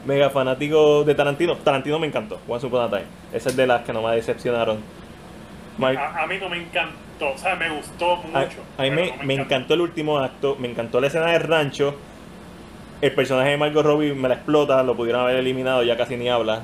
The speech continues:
Speaker 1: No sé para qué está. Sé por qué está ahí, sé por qué Tarantino la puso ahí, no le voy a discutir a Tarantino, pero definitivamente hay una versión mejor sin ella. Este,
Speaker 2: A
Speaker 1: y
Speaker 2: mí me gustó mucho Once Upon a Time,
Speaker 1: No, yo escuché,
Speaker 2: no
Speaker 1: yo
Speaker 2: me, no es mi favorita de Tarantino.
Speaker 1: No, no,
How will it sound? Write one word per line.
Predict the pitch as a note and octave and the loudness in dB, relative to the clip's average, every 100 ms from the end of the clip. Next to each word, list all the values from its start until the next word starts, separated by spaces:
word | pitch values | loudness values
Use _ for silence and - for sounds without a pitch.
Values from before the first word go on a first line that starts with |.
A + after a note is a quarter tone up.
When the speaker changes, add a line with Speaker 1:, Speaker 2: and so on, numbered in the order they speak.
| - | -8
Speaker 1:
No | A2 | -8
sé | G#2+ | -4
para | A#2 A2+ | -2 -2
qué | |
está. | - - - | -6 -12 -2
Sé | E3+ F#3+ | 0 2
por | G#3 | 0
qué | G3 | -2
está | F#3 D3 | 0 2
ahí, | D3+ A#2 - - | 2 -2 -8 -4
sé | E3+ | 0
por | F3+ F#3 | 2 0
qué | F3+ | 0
Tarantino | F3 F3 E3+ E3+ E3 | 2 0 -2 -2 0
la | D3+ | 0
puso | D#3 D3+ | 0 2
ahí, | D3 C3+ | 2 0
no | B2 | 0
le | C#3 | 2
voy | C#3 | 4
a | C#3 | 2
discutir | B2+ B2+ B2+ C3 | 2 -2 0 0
a | A#2+ | 2
Tarantino, | A#2+ A#2 D#3 B2+ A#2 - - - - - - - | 0 -2 -4 -4 -6 -10 -18 -18 -18 -18 -4 2
pero | C3 | 2
definitivamente | B2+ B2+ A#2+ B2 C3+ C3 C3 | 2 0 -2 0 0 0 0
hay | B2 | 2
una | A#2 | 4
versión | A2+ A2 B2 A#2+ | 2 2 -2 0
mejor | A#2 B2+ A#2+ | 2 0 0
sin | A2+ G#2 | -4 -4
ella. | F#2+ F2+ - - - - - - - - - - - - | -4 -8 -12 -14 -14 -14 -14 -16 -16 -16 -14 -14 -8 0
Este, | A#2+ G#2 - A2 | 0 -2 -6 -2
Speaker 2:
A | C#3 | 0
Speaker 1:
y | |
Speaker 2:
mí | C#3+ | -2
me | F3+ | -4
gustó | F#3 - D#3 D#3+ | -8 -8 -8 -8
mucho | D#3 - C#3+ | -8 -8 -8
Once | C3+ C3+ C3+ | -8 -8 -10
Upon | C3+ C3+ | -10 -10
a | |
Time, | C3 B2+ B2+ - - - - | -8 -8 -8 -10 -14 -12 -2
Speaker 1:
No, | B2 | 2
yo | A#2 | 2
escuché, | C#3+ E3 C#3+ | 2 2 2
Speaker 2:
no | B2 | 0
Speaker 1:
yo | B2 | -2
Speaker 2:
me, | - C3+ | -6 -8
no | C#3 | -6
es | - | -6
mi | D#3 | -8
favorita | - C3+ B2 - - B2+ B2 | -4 -4 -2 -6 -4 -2 -2
de | |
Tarantino. | A#2 A2+ - - F3 | -4 -8 -12 -4 2
Speaker 1:
No, | A3 | 2
no, | D#3+ | 2